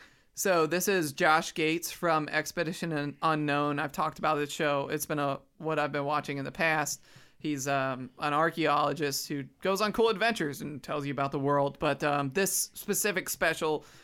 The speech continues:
I believe, was filmed for Shark Week, and it's called Shark Trek, and it has, uh, Josh Gates with William Shatner. Um,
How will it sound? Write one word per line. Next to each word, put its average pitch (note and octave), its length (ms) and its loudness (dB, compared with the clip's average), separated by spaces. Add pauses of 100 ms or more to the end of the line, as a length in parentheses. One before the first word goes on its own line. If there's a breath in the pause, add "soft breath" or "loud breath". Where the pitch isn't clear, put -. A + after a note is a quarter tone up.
(180 loud breath)
I D#3+ 100 2
believe, E3 300 2
was C#3+ 160 -2
filmed D3 320 -2
for D3 200 -2
Shark G#3+ 420 0
Week, F3+ 340 -6 (380 loud breath)
and D#3 100 -2
it's D3+ 120 -2
called D#3+ 260 2
Shark - 560 -2
Trek, - 560 -2 (440 soft breath)
and D#3 120 -2
it C3+ 140 -2
has, D3 600 2
uh, C#3 240 2
Josh D#3 460 2
Gates C#3+ 520 0 (300 soft breath)
with C#3+ 300 0 (100)
William D3 640 2
Shatner. C#3 720 0 (640 soft breath)
Um, C#3 460 2